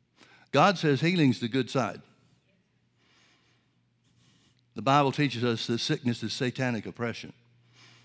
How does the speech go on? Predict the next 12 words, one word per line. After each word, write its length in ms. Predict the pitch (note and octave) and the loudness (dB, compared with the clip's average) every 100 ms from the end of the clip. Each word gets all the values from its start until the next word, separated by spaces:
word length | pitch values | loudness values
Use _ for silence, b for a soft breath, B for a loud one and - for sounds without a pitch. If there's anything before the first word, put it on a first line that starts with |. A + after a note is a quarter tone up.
| b b b b _ _ - | b b b b _ _ -2
Sickness 400 | E3+ C#3+ C3+ B2+ | 0 2 2 0
is 120 | A#2+ | 2
always 320 | D3 D3 A#2+ | 4 4 4
of 160 | C3 A2+ | 0 0
the 100 | A2 | 0
devil 340 | C3+ A2+ A2 | 2 2 0
in 100 | G#2+ | -2
some 240 | D3+ C#3+ | 0 0
form 400 | A#2+ A2+ A2+ A2+ - _ b b b | 0 -2 -2 -4 -6 _ b b b
or 100 | A2 | -8
some 280 | - B2+ A2+ | -2 0 0
fashion. 400 | A#2 A2 - | 0 -4 -6